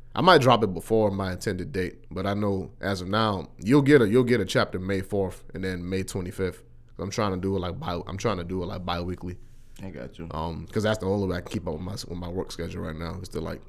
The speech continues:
Speaker 1: drop a certain amount of pages bi-weekly. Um,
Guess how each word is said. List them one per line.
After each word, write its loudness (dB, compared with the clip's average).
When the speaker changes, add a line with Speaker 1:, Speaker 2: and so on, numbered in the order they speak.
Speaker 1:
drop 6
a -4
certain 2
amount 0
of -6
pages 2
bi-weekly. -2
Um, -6